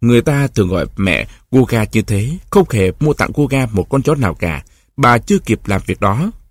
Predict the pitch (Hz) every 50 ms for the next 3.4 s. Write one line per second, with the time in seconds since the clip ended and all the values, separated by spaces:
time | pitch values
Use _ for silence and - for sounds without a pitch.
0 | _ - - 101 92 - - 85 78 - - 107 104 104 101 - - - _ -
1 | - 98 87 64 60 - - - - 95 90 82 - - - 143 120 131 131 127
2 | 110 - - 73 - - - _ _ _ _ - - - 147 131 131 131 151 151
3 | 151 139 - 127 127 135 170